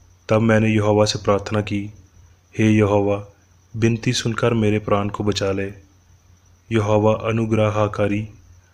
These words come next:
और धार्मी है, और हमारा परमेश्वर दया करने वाला है।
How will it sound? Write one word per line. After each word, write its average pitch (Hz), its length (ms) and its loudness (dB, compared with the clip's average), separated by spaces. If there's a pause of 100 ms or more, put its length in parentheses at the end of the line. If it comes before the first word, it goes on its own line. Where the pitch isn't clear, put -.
(160)
और 107 180 2
धार्मी 98 400 -2
है, 95 360 -6 (640)
और 104 140 2
हमारा 104 300 2
परमेश्वर 107 540 -2
दया 101 220 0
करने 95 320 -4
वाला 92 280 -2
है। 92 360 -8